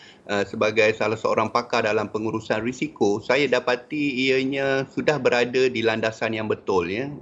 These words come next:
Bermaksud negara kita ini telah melaksanakan proses pelan pemulihan negara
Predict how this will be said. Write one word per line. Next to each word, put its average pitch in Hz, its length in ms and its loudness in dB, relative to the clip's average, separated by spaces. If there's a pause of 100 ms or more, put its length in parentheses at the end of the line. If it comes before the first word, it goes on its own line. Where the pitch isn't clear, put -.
(140)
Bermaksud 110 560 0
negara 120 400 2
kita 131 320 0
ini 131 480 2
telah 123 320 0
melaksanakan 113 960 -2
proses 117 480 -2
pelan 131 400 -2
pemulihan 117 480 -2
negara 131 560 0